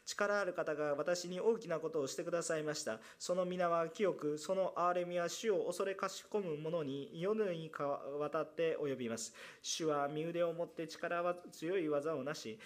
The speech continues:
心の思いを高ぶっている者を追い散らし、権力のある者を王位から引き寄せられます。低い者を高く引き上げ、飢えた者を良いもので満ち足らせ、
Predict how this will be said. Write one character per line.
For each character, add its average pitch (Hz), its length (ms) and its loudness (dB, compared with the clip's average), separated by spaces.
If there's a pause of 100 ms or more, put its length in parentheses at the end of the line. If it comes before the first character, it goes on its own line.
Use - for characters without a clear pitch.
(140)
心 147 600 4
の 147 180 0
思 160 360 2
い 160 140 -2
を 160 300 0
高 185 220 0
ぶ 220 100 2
っ 226 40 0
て 226 160 -4
い 147 100 2
る 147 100 0
者 147 200 0
を 131 220 0
追 160 80 0
い 160 40 -6
散 - 120 -8
ら 143 100 2
し、 110 240 -6 (220)
権 220 220 0
力 165 220 -2
の 151 120 0
あ 151 60 0
る 156 80 0
者 151 200 -2
を 160 280 2
王 196 80 4
位 185 60 -4
か 156 120 0
ら 143 80 2
引 135 120 -4
き - 80 -8
寄 160 100 0
せ 156 140 -4
ら 147 280 -4
れ 143 80 -2
ま 131 100 -4
す。 - 180 -12 (240)
低 - 260 -2
い 135 60 0
者 139 260 0
を 139 60 2
高 165 260 -2
く 151 120 -4
引 - 80 -8
き - 140 -4
上 156 100 0
げ、 151 220 -2 (200)
飢 165 120 2
え - 60 0
た 156 120 2
者 151 260 0
を 147 80 2
良 170 180 2
い 185 60 -2
も 180 120 -4
の 160 120 0
で 151 100 0
満 147 120 -6
ち - 140 -10
足 143 80 0
ら 143 80 -2
せ、 127 240 -4